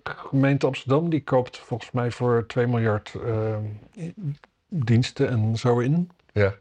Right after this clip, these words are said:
Speaker 1: En nu is er een, eh, motie ooit geweest van, ja, zo'n, zo'n, van domme mensen, zou ik maar zeggen, in de raad. Ik neem aan P V D A, GroenLinks of zo.
Speaker 2: Ja.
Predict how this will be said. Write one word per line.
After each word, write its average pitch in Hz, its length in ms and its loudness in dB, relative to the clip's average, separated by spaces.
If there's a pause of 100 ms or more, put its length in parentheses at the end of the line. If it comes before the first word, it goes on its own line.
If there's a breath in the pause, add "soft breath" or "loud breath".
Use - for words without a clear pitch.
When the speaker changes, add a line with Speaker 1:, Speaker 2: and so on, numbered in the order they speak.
(1600 loud breath)
Speaker 1:
En 123 160 2
nu 120 140 6
is 117 120 0
er 117 80 2
een, 110 160 4
eh, 107 100 6
motie 120 500 2
ooit 131 160 2
geweest 131 480 4
van, 113 300 4
ja, 98 320 0 (160)
zo'n, 107 320 -4
zo'n, 101 360 -2 (1400)
van 113 200 2
domme 101 240 2
mensen, 90 400 -2
zou 110 120 -2
ik - 80 -8
maar 107 100 -2
zeggen, 110 260 -2
in 101 60 0
de 95 60 -2
raad. 104 320 -2 (1300 soft breath)
Ik - 140 -18
neem 104 260 2
aan 101 300 0
P - 60 -4
V 110 240 0
D 107 120 -2
A, 104 100 0
GroenLinks 113 460 -2
of 123 80 -8
zo. 127 300 -4 (680)
Speaker 2:
Ja. 113 220 4